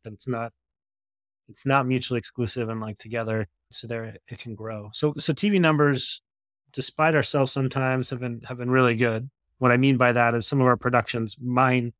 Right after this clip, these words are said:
included, haven't been what we want it to be yet. You know, we're not yet great at really telling the stories.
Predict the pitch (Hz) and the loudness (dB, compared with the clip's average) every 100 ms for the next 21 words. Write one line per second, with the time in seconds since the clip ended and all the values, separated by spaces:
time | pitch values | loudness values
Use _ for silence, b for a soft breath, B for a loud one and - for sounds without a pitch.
0 | _ _ _ - 123 - 147 131 120 113 | _ _ _ -4 -2 2 2 4 2 2
1 | 127 127 135 123 127 123 123 113 127 127 | 0 -2 -2 0 0 -2 -4 0 2 2
2 | 127 143 131 135 165 208 _ _ _ _ | 0 -2 0 2 0 -2 _ _ _ _
3 | _ 131 117 120 123 123 123 - - 120 | _ -8 -4 0 0 2 -2 -4 -2 4
4 | 127 113 113 120 127 123 - 131 131 127 | 6 4 0 -6 -6 -8 -8 -6 -4 -4
5 | - 135 131 147 160 143 - | -6 -6 -6 -8 -10 -14 -16